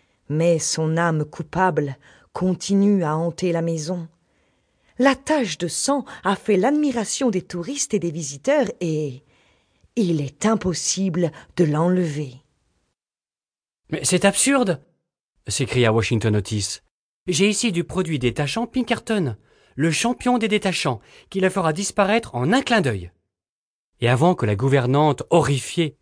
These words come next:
Speaker 2: eût pu faire un geste, il s'était agenouillé et frottait vivement le parquet avec un petit bâton d'une substance qui ressemblait à du cirage. En un clin d'œil, la tache avait disparu sans laisser de traces. «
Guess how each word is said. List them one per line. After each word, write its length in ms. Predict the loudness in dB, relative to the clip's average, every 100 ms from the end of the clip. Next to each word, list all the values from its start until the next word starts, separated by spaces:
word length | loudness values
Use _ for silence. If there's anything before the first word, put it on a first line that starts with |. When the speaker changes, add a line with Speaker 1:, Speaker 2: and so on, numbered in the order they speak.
| -8
Speaker 2:
eût 80 | -6
pu 140 | -4
faire 220 | -4 -2
un 100 | 0
geste, 380 | 0 0 -2 -8 -20 -20 -10 -2
il 140 | 0
s'était 340 | 2 0 2
agenouillé 520 | 2 4 2 2 -2 -4 _ -8 0
et 100 | 0
frottait 400 | 2 0 2 2
vivement 400 | 2 2 2 2
le 120 | 2
parquet 320 | 0 0 0
avec 200 | 2 0
un 80 | 0
petit 260 | -2 0
bâton 300 | 0 2 0
d'une 200 | 0 0
substance 640 | 0 -4 -6 0 0 0 -4 -18 -20 -4
qui 140 | 0
ressemblait 520 | 4 2 2 2 2
à 60 | 2
du 120 | 0
cirage. 560 | -2 -2 -4 -8 -14 -20 _ _ _ -20 -2
En 180 | 2 4
un 100 | 4
clin 200 | 2 2
d'œil, 360 | 2 0 -2 -10 _ _ _ -4
la 120 | -2
tache 280 | 2 0 0
avait 140 | -2
disparu 500 | -2 -2 -2 -2 -2
sans 380 | -4 -4 -2 0
laisser 280 | -2 -2 -4
de 80 | -4
traces. « 500 | -6 -10 -14 -16